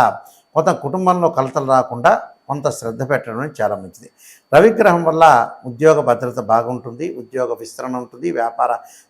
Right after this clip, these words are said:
విస్తరణ ఉంటుంది, వ్యాపారంలో లాభాలు కలిగే అవకాశాలు ఎక్కువ ఉంటాయి.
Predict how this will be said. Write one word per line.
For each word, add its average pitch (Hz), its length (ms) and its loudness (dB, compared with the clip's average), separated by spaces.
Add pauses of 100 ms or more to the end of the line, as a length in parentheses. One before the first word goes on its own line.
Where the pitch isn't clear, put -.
విస్తరణ 143 240 -8
ఉంటుంది, 135 300 -4
వ్యాపారంలో 135 560 2
లాభాలు 143 440 4
కలిగే 120 320 -6
అవకాశాలు 113 460 -4
ఎక్కువ - 180 -14
ఉంటాయి. 92 180 -20